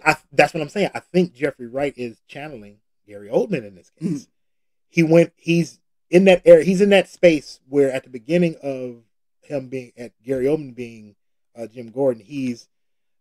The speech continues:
Speaker 1: um, he's the guy sipping the coffee, and this dude and his partner is getting the bribe money, literally right there in front of him.
Speaker 2: <laughs>
Speaker 1: And he's like, he's like, "What's the matter,
Speaker 2: Yeah.
Speaker 1: Jim? You don't want to taste?" He was like, "Nah, man, I ain't, I ain't about that."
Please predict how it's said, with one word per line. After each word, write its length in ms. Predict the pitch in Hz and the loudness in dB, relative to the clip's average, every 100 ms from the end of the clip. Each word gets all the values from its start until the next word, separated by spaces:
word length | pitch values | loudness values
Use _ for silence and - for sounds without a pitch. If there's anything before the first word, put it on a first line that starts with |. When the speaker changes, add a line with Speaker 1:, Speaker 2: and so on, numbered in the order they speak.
| - | -8
Speaker 1:
um, 540 | 131 123 117 113 110 _ _ _ | -6 -6 -8 -12 -20 _ _ _
he's 200 | - 135 | -18 -18
the 120 | 127 120 | -14 0
guy 220 | 143 151 | 4 4
sipping 280 | - 160 147 | 2 -4 -4
the 60 | |
coffee, 420 | - 156 151 151 147 | 2 2 2 -2 -4
and 80 | |
this 180 | 139 131 - | -2 -4 -2
dude 380 | 139 151 147 143 | 0 0 0 -2
and 160 | 143 135 | -2 0
his 200 | 160 - | -4 2
partner 500 | 196 220 165 156 - _ _ _ - | 2 2 0 -6 -8 _ _ _ -2
is 260 | 139 135 _ _ _ | -2 -2 _ _ _
getting 200 | 175 175 | 2 4
the 60 | 170 | 6
bribe 360 | 185 156 143 | 8 8 6
money, 240 | 135 113 - | 2 -8 6
literally 320 | 170 208 170 | 10 12 10
right 240 | 139 165 - | 8 4 4
there 100 | 165 | 2
in 80 | 147 | 2
front 220 | 185 156 | 2 2
of 140 | 120 - 170 - | 0 -6 -10 -6
him. 160 | 170 156 _ | -6 -6 _
Speaker 2:
<laughs> 40 | - 156 | -2 4
Speaker 1:
And 180 | 156 | 6
he's 220 | 156 185 175 | 8 6 10
like, 360 | 170 143 - | 8 8 0
he's 120 | 170 | 4
like, 120 | 170 151 | 6 8
"What's 100 | 180 | 8
the 40 | |
matter, 140 | 185 196 | 8 8
Speaker 2:
Yeah. 60 | |
Speaker 1:
Jim? 180 | 160 180 | 10 8
You 80 | 180 | 10
don't 140 | 185 | 10
want 180 | 185 180 | 10 8
to 80 | 214 | 6
taste?" 200 | 196 175 | 6 4
He 80 | 156 | -2
was 120 | 127 | 0
like, 140 | 123 | -2
"Nah, 260 | 110 117 107 | -2 -6 -6
man, 200 | 104 113 | -8 -6
I 140 | 120 | -4
ain't, 180 | 120 120 | -4 -8
I 120 | 120 127 | -6 -4
ain't 100 | 117 | 0
about 220 | 113 107 | 0 0
that." 340 | 104 104 - | -4 -4 -6